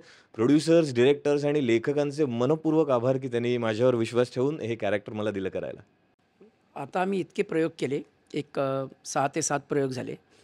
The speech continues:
Speaker 2: त्यात, अ, लोकांच्या, अ, लोकांचे रिव्ह्यूज खूप छान आले. त्यामुळे, अ, परफॉर्मन्सेस, स्क्रिप्ट,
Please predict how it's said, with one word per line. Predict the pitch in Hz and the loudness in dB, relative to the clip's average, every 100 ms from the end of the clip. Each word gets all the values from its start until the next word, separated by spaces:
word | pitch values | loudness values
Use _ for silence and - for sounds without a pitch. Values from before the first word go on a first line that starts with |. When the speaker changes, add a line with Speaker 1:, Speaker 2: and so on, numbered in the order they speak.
| _ _ _ _ - | _ _ _ _ -4
Speaker 2:
त्यात, | 175 190 - | -2 -2 -2
अ, | 165 160 156 165 | 0 2 2 0
लोकांच्या, | 160 156 156 190 196 202 202 208 202 | -2 -2 2 2 2 4 6 6 2
अ, | 196 175 160 | 0 0 0
लोकांचे | 160 160 202 226 | 0 -2 0 2
रिव्ह्यूज | 196 185 226 | 2 2 -2
खूप | - 226 - | -4 -4 2
छान | 202 185 | 4 4
आले. | 147 - _ - - - - | 0 -6 _ -20 -20 -20 2
त्यामुळे, | 196 196 214 220 214 | 4 6 6 6 2
अ, | - 190 180 165 - - _ _ - _ _ _ - | -2 -2 0 -2 -6 -14 _ _ -20 _ _ _ 2
परफॉर्मन्सेस, | 175 165 208 220 226 233 208 254 - - _ _ _ | 4 6 6 6 6 6 4 2 0 -18 _ _ _
स्क्रिप्ट, | - - - 208 185 - | -12 -8 2 2 2 -4